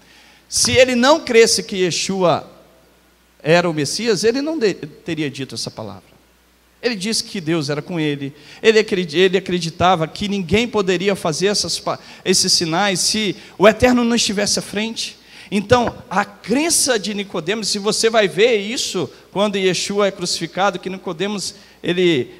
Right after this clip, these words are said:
ele juntamente com outro, ele recolhe o corpo de Yeshua e faz o sepultamento.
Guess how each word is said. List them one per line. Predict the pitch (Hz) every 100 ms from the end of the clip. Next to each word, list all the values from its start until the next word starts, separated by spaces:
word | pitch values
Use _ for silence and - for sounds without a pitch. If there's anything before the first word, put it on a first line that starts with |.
| -
ele | 165 180
juntamente | 156 202 208 196 180 185 -
com | 175
outro, | 180 185
ele | 180
recolhe | 180 160 - 202 240
o |
corpo | 220 190 175
de | 165
Yeshua | 175 - 196 196 131 - -
e | 165
faz | - 190 196
o |
sepultamento. | 175 185 165 170 156 160 233 -